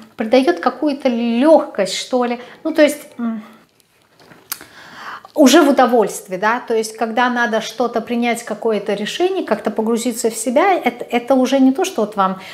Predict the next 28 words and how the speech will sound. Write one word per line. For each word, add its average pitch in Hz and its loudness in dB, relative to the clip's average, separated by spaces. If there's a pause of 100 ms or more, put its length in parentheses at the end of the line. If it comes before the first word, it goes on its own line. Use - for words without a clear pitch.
(180)
а, 175 -2 (120)
в 208 2
напряг, 233 4 (100)
а 202 0 (160)
вы 302 4
уже 302 4
легко 277 6
это 233 2
делаете. 185 0
Такое 262 -2
ощущение, 330 -8
что - -6
здесь 226 -4
есть 226 -2
проторенная 220 0
какая-то 226 0
дорожка, 330 2
вы 240 0
по 262 -2
ней, 233 0
а, 214 0
ходите. 214 -2
Хотя 269 0
периодически 262 0 (360)
м, 220 2
прокручиваете 226 2
в 214 -4
голове, 247 2